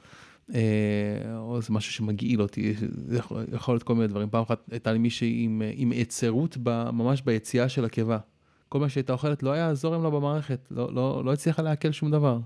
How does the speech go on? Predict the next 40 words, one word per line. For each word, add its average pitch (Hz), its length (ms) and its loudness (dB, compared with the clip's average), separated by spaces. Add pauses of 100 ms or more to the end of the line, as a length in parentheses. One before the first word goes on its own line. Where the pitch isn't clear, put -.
(180)
כאילו. 120 300 -4 (840)
אמרתי 151 200 0
לה, 165 80 2
"תבואי 156 260 0
לסשן." 151 480 0 (680)
היא 123 80 2
אמרה 143 180 2
לי, 143 140 2
"אני 165 160 2
קודם 175 280 0
אלך 165 200 0
לרופאים." 123 500 -2 (300)
אה, - 60 -10
אה, - 260 -4 (120)
אני, 135 200 0
אני 123 300 -2
לא, 160 200 2
אני 120 120 2 (160)
מאוד 131 360 0
בעד 147 340 0
לפעמים 110 280 0
ללכת 113 220 2
לעשות, 107 360 0
אה, 104 160 0
עבודה 110 580 0
עם, 117 400 0 (140)
עם, 117 320 0 (320)
כאילו, 98 240 -4 (320)
להתייעץ 113 440 2
עם 120 60 2
רופאים 120 480 0
ולעבוד 110 360 0
עם 113 100 2
המערכת 104 360 -2
הרפואית, 139 460 0
זה - 60 -4
יכול 131 220 0
מאוד 139 160 2
מאוד 143 160 0
לעזור 131 540 2